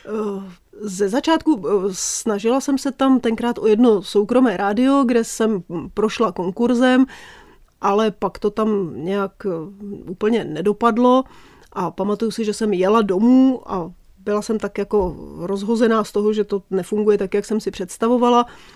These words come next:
A o stanici dřív, než jsem měla vystupovat, jsem najednou viděla, že ta tramvaj zastavila před nějakým domem, kde bylo na oknech,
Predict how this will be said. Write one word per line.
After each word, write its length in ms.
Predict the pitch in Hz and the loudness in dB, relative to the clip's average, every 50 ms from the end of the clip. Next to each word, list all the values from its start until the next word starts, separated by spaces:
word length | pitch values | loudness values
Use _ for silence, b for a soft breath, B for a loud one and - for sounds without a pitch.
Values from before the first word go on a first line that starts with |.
| B B B _ | B B B _
A 140 | - - - | -8 -6 -6
o 80 | 220 180 | -6 -8
stanici 440 | - - 254 285 285 285 - 302 262 | -2 0 2 4 4 4 4 2 0
dřív, 340 | 226 233 190 233 254 - | 2 0 0 -2 0 0
než 160 | 254 240 226 - | 0 -2 0 0
jsem 200 | 233 240 254 240 | 0 0 2 2
měla 260 | 247 254 254 254 233 | 2 2 2 2 0
vystupovat, 600 | - 180 - - 240 - - 247 247 254 247 - B B B B B B | -2 -4 -6 -8 -6 -2 0 2 2 2 0 -2 B B B B B B
jsem 160 | - - 202 | -8 -4 -4
najednou 380 | 196 180 196 226 233 247 247 247 | -2 0 2 2 4 4 4 2
viděla, 380 | 220 185 220 220 220 226 220 220 | 2 2 2 4 4 4 2 2
že 180 | 202 208 196 202 190 - - _ _ - _ _ | 0 -2 -2 -2 -6 -14 -20 _ _ -20 _ _
ta 100 | - 208 | -10 -8
tramvaj 340 | 190 196 208 208 208 220 226 | -4 -2 -2 0 2 2 2
zastavila 480 | 196 196 180 - - 220 214 226 226 220 | 2 0 -2 -2 -2 0 2 2 0 0
před 180 | - - 196 | -2 -2 -2
nějakým 280 | 196 202 208 - 226 190 | -2 -2 -2 -2 -4 -4
domem, 520 | 180 196 214 214 247 240 247 247 254 254 | 2 4 6 6 6 6 6 6 4 4
kde 200 | 226 208 208 208 | 2 2 0 0
bylo 300 | 190 196 208 208 202 196 | 0 0 0 0 0 0
na 120 | 190 196 - | -2 -2 -2
oknech, 440 | - 214 - - 226 220 214 - - | -2 -2 -2 0 -2 -2 -2 -4 -6